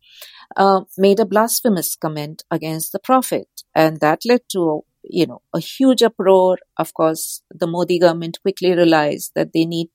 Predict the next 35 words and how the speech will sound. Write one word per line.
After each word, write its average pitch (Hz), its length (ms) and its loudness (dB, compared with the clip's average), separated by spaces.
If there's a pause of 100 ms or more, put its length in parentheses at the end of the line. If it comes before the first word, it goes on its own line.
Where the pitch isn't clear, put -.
to, 165 260 -4 (680)
uh, 170 420 2 (420)
you 190 140 4
know, 170 120 -2
quickly 240 420 -2
check 208 340 2
it 190 200 -2
before 175 360 -2
it 175 160 -6
goes 165 300 0
completely 233 600 -4
out 202 200 2
of 185 140 -12
their 185 140 -2
hands. 170 460 -12
So 196 300 2
they, 185 460 4 (200)
um, 175 340 0 (300)
fired 214 480 0
the 151 60 -4
spokesperson. - 840 -8 (220)
But 190 160 2
then, 294 220 -2 (180)
you - 240 -4
know, - 160 -4 (100)
it 202 200 -2
had 190 200 2
its - 180 -2
own 208 220 0
fallout. 185 640 0 (640)
India 220 380 4
is 226 140 2
a 220 60 -6
country 196 540 0
where 190 180 0